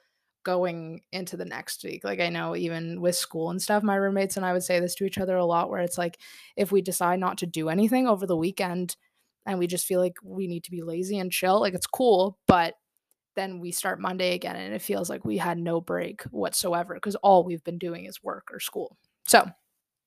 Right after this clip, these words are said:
at the beginning of the summer, I did a lot of kind of, like, weekend trips. Like, I went to visit my friends, um, where they live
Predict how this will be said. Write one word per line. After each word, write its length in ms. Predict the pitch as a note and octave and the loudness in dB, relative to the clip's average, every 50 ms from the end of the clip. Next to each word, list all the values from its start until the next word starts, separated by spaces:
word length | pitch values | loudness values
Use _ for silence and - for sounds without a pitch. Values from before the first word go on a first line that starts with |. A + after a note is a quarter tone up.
| _ _ _ _ _ _ _ _ _ _ _ _ _ _ _ _ _ _ - - - - | _ _ _ _ _ _ _ _ _ _ _ _ _ _ _ _ _ _ -20 -10 -8 -2
at 60 | A3 | 0
the 80 | C#4 | 0
beginning 280 | C#4 B3 D#4+ E4+ F#4+ G#4 | 2 4 4 4 4 4
of 60 | G#4 | 4
the 60 | G4 | 4
summer, 500 | - - C#4+ B3 A#3 G#3+ G#3+ G#3+ A3 - - | 4 4 4 2 4 4 4 4 2 2 2
I 680 | - A3+ G#3+ G#3+ A3 G#3+ G#3+ G#3+ G#3+ G#3+ G#3+ A3+ A#3 - - _ _ - G#3 F#3+ _ | 4 6 8 8 8 6 6 4 2 0 -2 -2 -4 -8 -10 _ _ -18 -18 -18 _
did 160 | - A#3 G#3+ A3 | -4 -2 -2 0
a 80 | A#3 | 0
lot 200 | B3 A#3 A3 A3 | 0 0 0 0
of 80 | A3 G#3 | -2 -4
kind 200 | - A#3 A3 G#3+ | -6 -6 -6 -4
of, 80 | G#3 | -4
like, 180 | G3 F#3+ F3+ - | -4 -4 -4 -6
weekend 440 | G3 G#3+ B3 A3+ C#4+ C#4 C4 B3+ B3+ | -6 -6 -6 -4 -4 -4 -4 -4 -6
trips. 460 | - - B3+ B3 B3 - - - - | -4 -2 -2 -2 -2 -4 -8 -8 -6
Like, 120 | A3 G#3 G#3 | -4 -4 -2
I 80 | G3+ | -2
went 180 | G3 G3 F#3+ F#3+ | -4 -4 -6 -8
to 60 | G3+ | -8
visit 320 | F3+ F#3+ F#3 F3+ G3+ F#3 - | -8 -8 -6 -6 -8 -8 -8
my 140 | G3 G3 | -8 -10
friends, 920 | F#3+ - - A#3 A3+ A3+ A3+ A3 A3 A3 A3 A3 A3 A3 A3+ A3 - - - - | -10 -8 -6 -4 -4 -2 -2 -2 -4 -2 -2 -2 -2 -2 -4 -4 -6 -10 -10 -10
um, 420 | A#3 G#3+ G3+ G3 G3 G3 F#3 F#3+ | -8 -6 -4 -4 -4 -4 -6 -4
where 160 | G3 G3 F#3+ F#3 | -2 -2 -2 -2
they 180 | F#3+ F#3+ F#3+ | -2 -4 -2
live 600 | F#3+ F#3 F#3 F#3 F#3 F#3 F#3 F#3 F#3 - - - | -2 -2 -2 0 0 -2 -2 -4 -6 -10 -14 -14